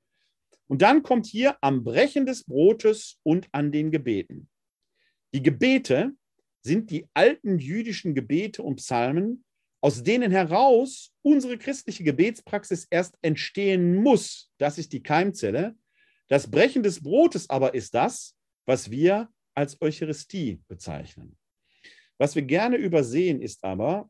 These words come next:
dass im Brechen des Brotes noch etwas Wichtiges mitschwingt. Denn Brot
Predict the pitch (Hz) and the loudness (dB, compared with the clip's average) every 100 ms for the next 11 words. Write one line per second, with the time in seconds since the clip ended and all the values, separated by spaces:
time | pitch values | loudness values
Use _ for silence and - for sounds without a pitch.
0 | - 120 131 - 120 104 147 156 143 127 | -8 -4 -4 -6 -8 -6 -6 -6 -8 -10
1 | - 98 113 110 165 - 120 - - 117 | -12 -4 -2 -2 -6 -10 -10 -10 -10 -12
2 | - 101 - 101 90 147 147 - 69 - | -12 -16 -12 -12 -6 -6 -6 -14 -16 -18
3 | _ _ _ - 110 120 123 196 135 - | _ _ _ -6 -4 -4 0 0 0 -4
4 | - | -14